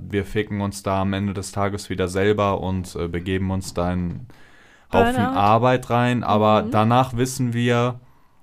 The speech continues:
Speaker 1: wie es funktioniert, was wir brauchen und was wir vor allen Dingen von den Leuten wollen, sag ich mal.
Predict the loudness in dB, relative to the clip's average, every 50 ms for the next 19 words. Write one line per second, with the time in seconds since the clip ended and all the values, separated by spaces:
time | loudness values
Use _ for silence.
0 | _ _ -4 -2 -2 -2 -2 -2 -2 -2 -2 -2 -2 -4 -2 0 2 2 2 2
1 | 2 2 0 -2 0 0 0 0 0 0 0 0 0 2 4 4 6 6 6 4
2 | 2 0 0 2 2 0 0 -2 -2 -2 -2 -2 -2 -2 -2 -2 -2 -2 -2 -4
3 | -4 -2 -2 0 0 0 2 0 -2 -2 -4 -4 -4 -2 -2 0 0 2 2 4
4 | 2 2 0 -2 -4 -2 -2 -2 -2 -2 -4 -6 -10 -14 -14 -4 0 2 4 4
5 | 4 2 0 0 -2 -4 -4 -4 -4 -4 -4 -8 -12 -6 -4 -2 0 0 0 -2
6 | -4